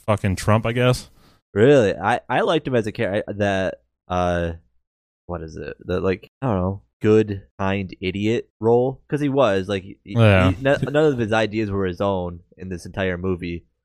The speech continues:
Speaker 1: And a lot of things didn't work in his <laughs> fucking building.
Speaker 2: Yeah.
Speaker 1: <laughs>
Speaker 2: But, like, I, I, I thought he was, like, a kind, genuine character. I actually enjoyed watching him on screen.
Speaker 1: Me
Speaker 2: Usually when
Speaker 1: too.
Speaker 2: you see a big boss guy, you fucking hate him, but I like
Speaker 1: Yeah,
Speaker 2: him.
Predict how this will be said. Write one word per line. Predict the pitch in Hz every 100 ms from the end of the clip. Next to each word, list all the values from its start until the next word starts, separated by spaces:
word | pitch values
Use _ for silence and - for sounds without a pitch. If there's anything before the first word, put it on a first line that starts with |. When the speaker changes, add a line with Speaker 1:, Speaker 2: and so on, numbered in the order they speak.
| _
Speaker 1:
And | 117 117
a | 113
lot | 127 147
of | 107
things | 101 95
didn't | 98 104 98
work | 117 -
in |
his | 110 -
<laughs> |
fucking | - 160 - 156
building. | 123 147 113 104
Speaker 2:
Yeah. | 123 113 90 82 67 -
Speaker 1:
<laughs> | 123 - -
Speaker 2:
But, | 135
like, | 135 135
I, | 120 127 - 120
I, | 131 - _ -
I | 107
thought | - 123 110
he | 113
was, | 107 98 101 _ _ -
like, | 117
a | 113
kind, | - 92 95 95
genuine | 92 95 95 95 90
character. | - 90 92 - 90 92 -
I | 95
actually | 98 95 98
enjoyed | 92 87 92 92 90
watching | 90 85 85 92
him | 90 90
on | 90
screen. | 90 - 92 95 90 - _ _
Speaker 1:
Me | 131
Speaker 2:
Usually | 120 113
when | 101
Speaker 1:
too. | 104
Speaker 2:
you |
see | - 120
a | 98
big | 90 104 90
boss | 95 95 95
guy, | - 85
you | 85 82
fucking | 98 -
hate | 90 92 92
him, | 85
but | 71
I | 80
like | 113
Speaker 1:
Yeah, | 113 95 92
Speaker 2:
him. | 90